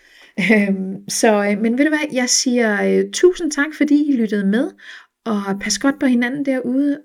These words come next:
og, øh, ræk din hånd ud til en, der har brug for den.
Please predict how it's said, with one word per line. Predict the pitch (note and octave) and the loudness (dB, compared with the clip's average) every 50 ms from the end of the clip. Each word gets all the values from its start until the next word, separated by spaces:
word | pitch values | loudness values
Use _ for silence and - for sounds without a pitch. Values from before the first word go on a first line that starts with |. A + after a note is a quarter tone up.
| _ | _
og, | - A3+ G#3+ G#3 G3+ G3+ G#3 G#3 G3 G3 | -8 -6 -4 -4 -4 -4 -6 -4 -4 -4
øh, | G3 F#3+ F#3+ F#3+ G3 G3 G3+ G3+ - _ _ _ _ _ _ _ _ _ _ _ _ _ _ _ _ _ _ _ _ _ _ _ _ _ _ _ _ _ _ _ _ - - | -4 -4 -4 -4 -6 -8 -10 -12 -20 _ _ _ _ _ _ _ _ _ _ _ _ _ _ _ _ _ _ _ _ _ _ _ _ _ _ _ _ _ _ _ _ -8 -6
ræk | A#3 A3+ - | -6 -6 -4
din | - A#3+ A#3 | -4 -2 -2
hånd | G#3 B3 D4 D#4+ D4+ | 0 -2 -2 -4 -6
ud | C#4+ D4 C#4+ C4+ - _ _ _ _ _ | -6 -6 -8 -10 -12 _ _ _ _ _
til | - - C#4 | -10 -8 -8
en, | C4+ - D4+ | -6 -6 -6
der | |
har | B3 B3 B3+ C4 | -6 -6 -6 -4
brug | B3+ C4 - - | -6 -6 -6 -6
for | - C#4 | -6 -4
den. | C4 C4 C#4 C#4+ | -4 -4 -4 -6